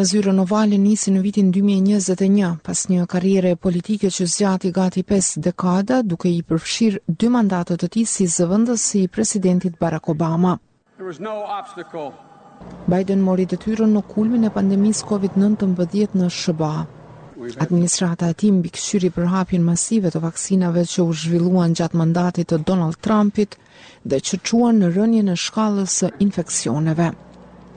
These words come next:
Speaker 2: Once in a century virus that silently stalks the country has taken as many lives in one year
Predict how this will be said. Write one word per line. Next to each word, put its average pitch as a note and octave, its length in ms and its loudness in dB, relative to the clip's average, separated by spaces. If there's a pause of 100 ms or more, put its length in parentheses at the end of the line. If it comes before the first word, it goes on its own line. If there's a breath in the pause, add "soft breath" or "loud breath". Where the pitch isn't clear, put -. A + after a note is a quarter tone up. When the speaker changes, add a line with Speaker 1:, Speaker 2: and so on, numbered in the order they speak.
(160)
Speaker 2:
Once F#3+ 300 0
in G3 60 2
a F3 60 2
century F#3 440 -2
virus E3 640 -2 (300)
that D#3 100 -10
silently E3+ 500 0
stalks E3 440 -2
the D3 100 -10
country C#3 480 -4 (960 loud breath)
has - 160 -4
taken G3+ 420 0
as D3+ 160 0
many F#3+ 300 0
lives F#3 540 0
in D3+ 180 0
one F#3 240 2
year F#3 460 0